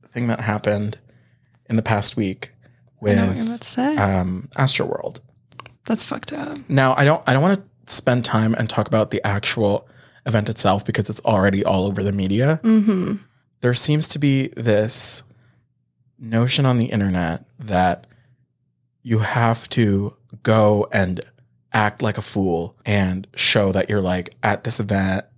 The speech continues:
Speaker 1: and be goofy and kooky, like, do you know what I'm saying? Like, a-, and put people's lives at risk
Speaker 2: Mm-hmm.
Speaker 1: because you just wanna have a good time, because you wanna show off to the, to your friends.
Speaker 2: Yeah.
Speaker 1: Like, those people who are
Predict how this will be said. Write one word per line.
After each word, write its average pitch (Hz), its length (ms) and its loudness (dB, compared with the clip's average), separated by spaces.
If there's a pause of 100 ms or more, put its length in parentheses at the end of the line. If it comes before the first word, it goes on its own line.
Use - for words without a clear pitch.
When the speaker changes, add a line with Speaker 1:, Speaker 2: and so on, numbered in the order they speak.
(100)
Speaker 1:
and 87 400 -8 (580)
be 117 140 0
goofy 110 520 2
and 98 180 -2
kooky, 98 480 0
like, 98 300 -2 (540)
do - 80 -4
you 139 60 2
know 160 60 2
what 165 60 2
I'm 160 60 -2
saying? 127 300 2
Like, 107 300 0
a-, 113 180 2
and 110 140 -2
put - 220 -2
people's 113 360 0
lives 95 300 0
at 92 160 0
risk 95 560 -4 (100)
Speaker 2:
Mm-hmm. 220 320 2
Speaker 1:
because 120 260 2
you 110 60 2
just - 220 -2
wanna 101 160 0
have 95 160 -2
a 98 60 -4
good 87 200 -6
time, 92 320 -6
because 120 220 2
you 131 60 4
wanna 120 180 2
show 104 240 2
off 101 140 -2
to 110 80 -4
the, 104 220 -4 (140)
to - 120 0
your 98 80 0
friends. 98 420 0
Speaker 2:
Yeah. - 420 -12
Speaker 1:
Like, 123 240 0
those 139 220 2
people 135 500 2
who 123 200 0
are 110 240 -2